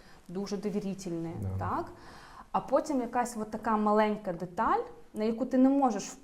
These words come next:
Speaker 1: вплинути з одного боку, а з іншого боку в тебе є домовленості. І ось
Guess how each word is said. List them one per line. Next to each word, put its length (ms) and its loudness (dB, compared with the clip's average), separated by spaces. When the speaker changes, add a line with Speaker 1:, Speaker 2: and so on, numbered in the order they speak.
Speaker 1:
вплинути 840 2
з 100 -6
одного 420 6
боку, 460 0
а 100 0
з 80 0
іншого 440 0
боку 440 -2
в 100 -12
тебе 280 -4
є 140 -2
домовленості. 1120 2
І 100 6
ось 240 10